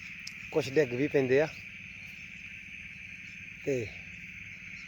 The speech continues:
ਅੰਬਾਂ ਦਾ ਬੂਟਾ ਆਪਣਾ ਨਾਲ ਆ ਜਾਮਣ ਖੜਾ, ਤਾਏ ਕਾ। ਤੇ ਬਾਈ, ਆਪਾਂ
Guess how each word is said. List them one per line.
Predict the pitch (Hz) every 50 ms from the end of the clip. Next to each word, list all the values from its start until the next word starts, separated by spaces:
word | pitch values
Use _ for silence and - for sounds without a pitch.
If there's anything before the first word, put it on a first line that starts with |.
| - - - - - - - - - - - - - - - - - - - 139
ਅੰਬਾਂ | 139 135 127 127 131 131 127
ਦਾ | 131 127
ਬੂਟਾ | 123 131 123 - - 135
ਆਪਣਾ | 127 - - 127 127 117 - - - - - - - - - - - - - - - - - - - - - - - - - - - - - - - - - - - - - - - - - - - - - - - - 131
ਨਾਲ | 127 123 120 117 117 120
ਆ | 117
ਜਾਮਣ | 113 110 113 110 110 113 120 120
ਖੜਾ, | - 135 135 139 127 - - - - - - -
ਤਾਏ | - 123 113 120 120
ਕਾ। | - 131 123 - - - - - - - - - - - - - - - - - - - - - - - - - - - - - - -
ਤੇ | 127 - - - - - - - - - - - - - - - - - - - - 131
ਬਾਈ, | 143 156 170 175
ਆਪਾਂ | 165 160 - 170 165 151